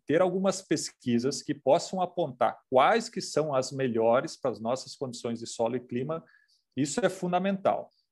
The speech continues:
Algumas pesquisas já foram realizadas, outras estão em andamento e, naturalmente, nós teremos desafios em relação a isso. É... e aí,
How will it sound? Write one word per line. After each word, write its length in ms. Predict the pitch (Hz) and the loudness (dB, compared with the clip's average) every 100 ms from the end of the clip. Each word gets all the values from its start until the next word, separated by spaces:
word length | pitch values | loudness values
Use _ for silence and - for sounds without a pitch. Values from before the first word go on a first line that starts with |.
| - | -4
Algumas 320 | 117 170 196 | 0 2 2
pesquisas 480 | - 185 - 196 180 | 4 2 4 2 4
já 100 | 180 | 2
foram 380 | - 175 196 180 | 2 0 2 2
realizadas, 680 | 151 120 107 113 139 156 110 | 0 0 0 0 0 -4 -6
outras 260 | 139 127 | -6 -8
estão 340 | 123 - - 143 | -10 -4 -2 -2
em 160 | 131 | -4
andamento 680 | 120 117 110 107 110 139 - | -2 -2 0 -2 0 -6 -6
e, 40 | 196 | 0
naturalmente, 680 | 175 185 180 131 123 139 | 0 0 0 0 -4 -6
nós 180 | 151 139 | -10 -6
teremos 400 | 135 117 131 120 | -4 -4 -4 -4
desafios 680 | 117 123 139 - 117 131 127 | -4 -2 -2 -4 -6 -6 -6
em 60 | |
relação 480 | 123 127 123 - 143 | -8 -6 -6 -6 -6
a 60 | 113 | -6
isso. 260 | 101 - _ _ _ _ _ _ _ _ _ _ | -6 -14 _ _ _ _ _ _ _ _ _ _
É... 440 | 123 135 135 135 117 117 _ _ _ _ _ - 135 | 4 8 8 6 2 -6 _ _ _ _ _ -14 2
e 140 | 147 | 4
aí, 420 | 170 214 156 123 | 6 6 2 2